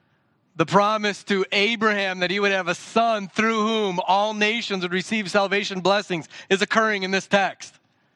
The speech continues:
If you're reading the Bible reading program, this past week you read Isaiah sixty-five, where it said, "I will, I will give salvation to those who aren't seeking me." He's talking about the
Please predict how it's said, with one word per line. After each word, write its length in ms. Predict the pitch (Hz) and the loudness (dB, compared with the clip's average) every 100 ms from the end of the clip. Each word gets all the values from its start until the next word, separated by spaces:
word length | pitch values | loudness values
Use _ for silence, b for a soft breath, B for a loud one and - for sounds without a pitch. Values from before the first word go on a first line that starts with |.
| _ _ _ _ _ _ _ _ _ _ _ _ _ _ _ _ _ _ _ _ _ _ _ _ | _ _ _ _ _ _ _ _ _ _ _ _ _ _ _ _ _ _ _ _ _ _ _ _
If 60 | 202 | 0
you're 140 | 208 | 2
reading 260 | 220 233 214 | 0 0 2
the 80 | |
Bible 280 | 202 208 202 | 2 2 0
reading 320 | 202 240 254 | -2 0 -2
program, 720 | 214 208 196 180 170 147 127 160 | 0 0 2 0 0 -2 -4 -2
this 180 | 196 | -2
past 380 | - 220 208 - | 2 0 0 -4
week 360 | 196 233 208 180 | -2 -2 -2 -4
you 100 | 185 | 2
read 220 | 196 196 | 2 2
Isaiah 400 | 185 175 208 196 | 0 0 -2 -2
sixty-five, 960 | - 214 - 196 196 214 208 156 - - _ _ _ _ _ _ _ _ _ _ _ - | -6 -6 -4 2 2 2 0 -6 -12 -20 _ _ _ _ _ _ _ _ _ _ _ 2
where 120 | 190 | 2
it 120 | 185 | 2
said, 160 | 220 214 | 0 2
"I 180 | 233 | -2
will, 260 | 240 226 180 _ _ - | -2 -2 -4 _ _ 0
I 200 | 208 240 | 2 2
will 120 | 254 | 0
give 160 | 240 226 | -2 0
salvation 680 | 262 233 214 254 277 262 226 | 2 2 2 0 0 -2 0
to 60 | |
those 280 | 220 240 226 | 2 0 0
who 100 | 233 | 2
aren't 240 | 240 233 | 2 0
seeking 560 | 190 - 254 285 254 247 | -4 -2 0 0 -2 0
me." 320 | 226 160 104 _ _ _ _ _ _ _ _ _ _ _ _ _ - | 0 -2 -6 _ _ _ _ _ _ _ _ _ _ _ _ _ -2
He's 140 | 190 | 2
talking 300 | 233 254 247 | 4 2 0
about 240 | 233 226 | 0 0
the 160 | 196 | 0